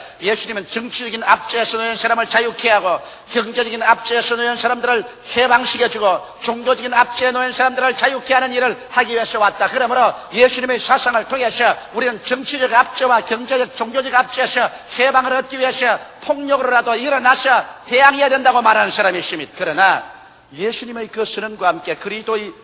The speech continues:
사역을 통해서 보게 될 때 예수님은 삼 년 반 동안의 사역을 통해서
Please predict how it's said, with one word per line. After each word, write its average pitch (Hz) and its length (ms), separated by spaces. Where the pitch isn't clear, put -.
사역을 202 480
통해서 185 300
보게 165 120
될 151 180
때 131 220
예수님은 233 420
삼 226 240
년 240 180
반 220 200
동안의 220 180
사역을 208 400
통해서 165 460